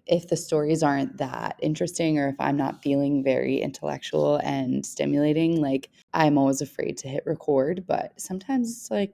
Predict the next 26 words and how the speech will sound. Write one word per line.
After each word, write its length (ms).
"Go 120
ahead, 340
put 140
up 180
a 60
small 360
episode 680
and 200
just 200
have 240
people 500
tune 240
in 260
and 180
chat." 460
So 560
an 220
update 640
from 320
yesterday, 800
actually, 400
while 200
I 80
was 180
falling 260
asleep 340